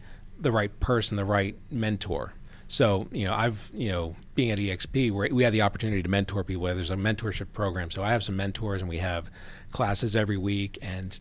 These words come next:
you know, they can call me anytime, because the cool thing about E X P is it's publicly traded, so we're all owners in the company.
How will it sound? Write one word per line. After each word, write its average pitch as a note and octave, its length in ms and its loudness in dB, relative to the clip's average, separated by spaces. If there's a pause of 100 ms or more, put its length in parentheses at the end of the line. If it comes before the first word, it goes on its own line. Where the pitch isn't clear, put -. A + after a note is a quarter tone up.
you A#2+ 140 0
know, F2 60 -10
they B2+ 120 2
can C3+ 120 -4
call A2+ 220 -2
me G2 120 -2
anytime, E2+ 560 -2
because G#2+ 440 0 (520)
the C3 80 -2
cool D3 140 6
thing D3+ 100 6
about C3 140 6
E C3 80 4
X C3 120 2
P A#2 200 0
is A2 180 0
it's C#3+ 160 -2
publicly A2+ 560 0 (180)
traded, A2+ 540 4 (920)
so C#3 200 4
we're B2 80 8
all B2 140 10
owners A#2+ 320 4
in G2+ 60 -2
the G2+ 60 -2
company. G2+ 360 -2